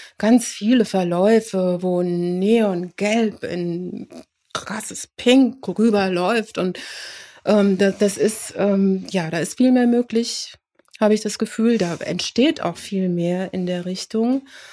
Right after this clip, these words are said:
weil, äh, ja, vielleicht ist es wirklich so, dass Europa da so ein bisschen nachdenklich und zurückgehalten ist und, ähm, eher Understatement mag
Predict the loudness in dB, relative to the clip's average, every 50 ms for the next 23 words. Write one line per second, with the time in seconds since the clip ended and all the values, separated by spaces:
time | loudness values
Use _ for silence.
0 | -20 -14 _ -2 0 2 4 4 6 6 6 6 6 6 4 2 0 0 0 2
1 | 2 4 2 2 2 0 -2 -2 -4 -2 -2 -2 -4 -6 -4 -2 0 2 2 2
2 | 0 0 -2 0 0 2 2 2 2 0 0 2 2 2 4 2 2 0 -2 0
3 | 0 2 2 4 4 4 4 2 2 0 -2 -2 -2 -2 0 0 2 0 0 -2
4 | 0 0 0 0 0 0 -4 -4 -4 -4 -4 -4 -4 -4 -4 -4 -2 0 0 2
5 | 2 2 0 0 -2 -2 -2 -2 -2 -4 -4 -6 -6 -4 -4 -2 -2 -2 -4 -4
6 | -8 -4 -2 -2 0 0 0 -2 -2 -6 _ _ _ _ -12 _ 0 2 2 2
7 | 2 0 0 0 0 0 -2 -4 -6 -8 -10 -8 -8 -6 -6 -6 -6 -6 -6 -6
8 | -8 -6 -6 -8 -10 -10